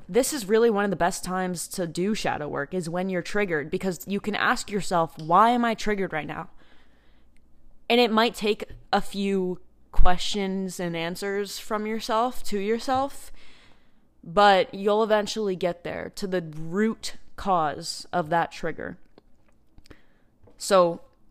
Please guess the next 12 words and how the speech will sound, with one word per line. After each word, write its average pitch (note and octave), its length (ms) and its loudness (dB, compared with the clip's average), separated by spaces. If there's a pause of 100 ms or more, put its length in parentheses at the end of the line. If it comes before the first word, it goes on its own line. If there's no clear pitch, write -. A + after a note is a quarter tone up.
(120)
ask G3 240 2
yourself G#3+ 340 -2
why F3+ 180 2
you F#3 120 -2
got F3 160 -2
triggered. - 580 -6 (120)
Oh, G#3 180 2
like, F3 300 0
you F#3 100 -8
got E3+ 220 -2
triggered F3 340 -2
because E3+ 560 -6